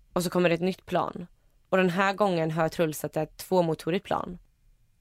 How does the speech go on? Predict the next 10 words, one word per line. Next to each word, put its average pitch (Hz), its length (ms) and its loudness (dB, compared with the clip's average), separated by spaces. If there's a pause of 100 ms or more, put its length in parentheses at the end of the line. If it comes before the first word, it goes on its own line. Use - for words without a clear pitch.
(320)
Och 190 100 2
de 190 260 4
letar 190 340 0
mycket 165 340 0
längre. 160 400 0 (360)
De 180 140 2
åker 160 160 0
fram 190 560 0 (160)
och 160 140 -4
tillbaka. 165 720 2